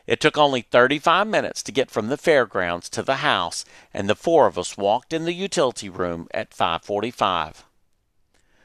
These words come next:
For the next four mornings, we would repeat the same routine, leaving the house around seven thirty,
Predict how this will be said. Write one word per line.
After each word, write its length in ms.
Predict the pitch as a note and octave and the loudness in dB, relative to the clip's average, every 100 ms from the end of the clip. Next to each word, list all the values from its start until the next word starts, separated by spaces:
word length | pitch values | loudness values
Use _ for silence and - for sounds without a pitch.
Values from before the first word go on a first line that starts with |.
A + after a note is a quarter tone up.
| _ _ | _ _
For 140 | B2+ | 0
the 100 | B2+ | 2
next 300 | B2+ D3+ - | 4 2 0
four 280 | - F3 G3+ | -2 0 2
mornings, 520 | G3 C#3 C#3 E3+ - | 0 0 -2 -6 -2
we 120 | A#2+ | -2
would 200 | G2+ F#2+ | -2 -4
repeat 420 | A2 C3 D#3 B2+ | -4 -4 -4 -8
the 100 | - | -6
same 360 | - A2+ G2 G2 | -4 -2 -2 -2
routine, 640 | A2 B2+ - B2 F#2+ F2+ - - - - | -4 -4 -4 -4 -4 -8 -14 -20 -20 -8
leaving 440 | F#2+ A#2 A#2 C#3 | 0 2 2 0
the 100 | C#3+ | 0
house 320 | C3+ C#3+ D3 | 0 0 -2
around 280 | D#3+ C3+ C#3+ | 0 0 -2
seven 360 | - A#2+ A#2 D3 | 2 2 2 -2
thirty, 500 | - G#2 F#2 A#2 | -2 -2 -2 -10